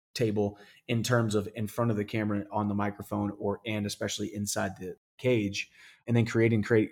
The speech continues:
you know, really good relationships with a lot of people that I am now capitalizing on now that my platform has absolutely exploded. Because when you go to the U F C, if you have any inkling of success whatsoever, they can take your platform, your brand, and your name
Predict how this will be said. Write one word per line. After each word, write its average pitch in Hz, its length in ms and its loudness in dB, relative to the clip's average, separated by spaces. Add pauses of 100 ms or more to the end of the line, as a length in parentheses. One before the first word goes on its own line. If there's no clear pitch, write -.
you 104 120 0
know, 98 40 0
really 110 300 4
good 104 160 4
relationships 107 480 0
with 98 80 -6
a 95 40 -4
lot 98 160 0
of 101 60 -4
people 113 220 -2
that 104 120 0
I 101 120 0
am 104 140 2
now 104 400 2 (180)
capitalizing 107 800 6 (100)
on 107 440 2 (260)
now 110 180 6
that 107 140 0
my 101 300 0 (200)
platform 110 540 -2
has 104 180 -2
absolutely 101 460 -2
exploded. 98 460 0
Because 95 360 0 (280)
when 117 120 6
you 113 80 8
go 120 140 10
to 110 60 6
the 110 80 4
U 110 140 8
F 104 100 4
C, 107 420 4
if - 100 -8
you 113 80 2
have 98 120 0 (100)
any 110 340 2 (340)
inkling 120 380 4
of 101 140 0
success 104 480 2
whatsoever, 101 640 2
they 98 120 0
can 98 140 -2
take 101 260 -2
your 101 200 0
platform, 104 500 -2
your 92 100 -4
brand, 101 360 -2
and 95 80 -2
your 98 100 -4
name 101 480 0